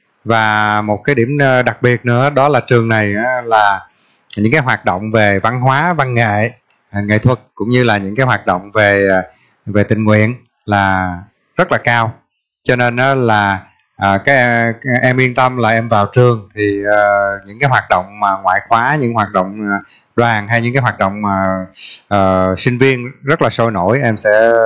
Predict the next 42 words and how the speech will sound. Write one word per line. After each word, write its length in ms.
cảm 160
thấy 140
đây 160
là 80
một 140
cái 100
điểm 260
rất 160
là 80
đặc 200
biệt 180
của, 580
của 100
trường. 280
À, 560
đồng 220
thời 320
á, 140
là, 540
à, 180
trường, 360
à, 540
trường 260
cũng 160
rất 160
là, 120
là 160
tập 220
trung 260
và 80
phát 180
triển 300
những 260
cái, 260
cái, 240
cái 180
kỹ 120
năng 220
mềm 280
cho 100
các 100
em. 200